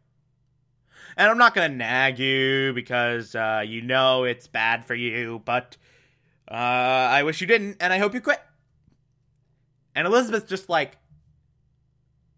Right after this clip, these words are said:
"Uh, okay." That was a very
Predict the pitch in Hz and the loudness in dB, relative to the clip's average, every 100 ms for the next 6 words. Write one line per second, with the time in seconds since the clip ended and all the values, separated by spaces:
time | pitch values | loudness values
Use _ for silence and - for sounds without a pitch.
0 | _ _ _ _ _ _ _ _ _ _ | _ _ _ _ _ _ _ _ _ _
1 | _ _ _ 123 131 127 120 113 110 110 | _ _ _ -4 0 2 2 2 0 0
2 | 110 107 107 107 104 101 - _ _ _ | 0 -2 -2 -4 -4 -6 -10 _ _ _
3 | _ _ _ _ _ _ _ _ _ _ | _ _ _ _ _ _ _ _ _ _
4 | _ - - 113 120 151 233 247 _ _ | _ -20 -10 -4 0 2 2 0 _ _
5 | _ _ _ _ _ _ _ _ _ _ | _ _ _ _ _ _ _ _ _ _
6 | _ _ _ _ 101 107 117 123 123 113 | _ _ _ _ -10 -6 -2 -2 -4 -4
7 | 120 113 127 139 143 147 151 147 151 - | -8 -2 2 4 4 2 2 2 -2 -6